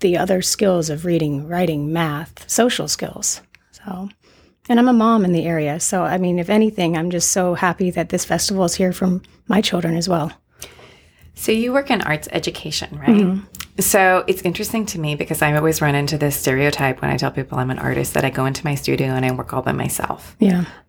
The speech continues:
Speaker 2: Um, and that's the stereotype we have in our society about artists.
Speaker 1: Yeah.
Speaker 2: And yet this conference is about celebrating
Speaker 1: Mm-hmm.
Speaker 2: artists working with community. Um, but I imagine at something like the children's, at the Kids Festival,
Speaker 1: Mm-hmm.
Speaker 2: that you get, um,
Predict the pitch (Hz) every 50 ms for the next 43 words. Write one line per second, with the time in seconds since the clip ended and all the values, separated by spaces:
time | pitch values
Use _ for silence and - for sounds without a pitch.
0 | - 147 143 143 139 139 135 - 139 143 143 139 139 139 - - 147 - - 135
1 | 131 131 - - - - 147 143 139 139 127 - 139 135 143 - - 135 135 131
2 | 131 135 - - - - 143 - - - - - - - - - - - - -
3 | - - - - _ _ _ _ _ - 147 - - - 180 - - - - -
4 | - - - 214 196 190 190 165 165 151 92 78 165 151 - - 143 139 - 143
5 | 135 - 139 127 - - - 139 139 120 - 110 - - - - - - 139 135
6 | - 123 110 - - - - - - - - 220 196 180 180 180 190 196 165 -
7 | - 143 143 143 - 143 139 139 147 147 160 170 - - - - - 156 156 151
8 | 147 170 - - - - - _ _ - - - - - - _ - 165 151 151
9 | 151 170 165 160 160 156 156 156 165 156 196 185 165 151 - - 156 151 151 143
10 | 143 - - - - - 220 220 220 196 185 180 180 175 - - - 143 147 147
11 | - - - - _ _ - - 190 175 - - 220 226 240 233 208 196 190 185
12 | 214 233 - - - - _ _ - 180 - - 185 180 185 175 165 160 - 156
13 | 156 151 147 147 147 143 - -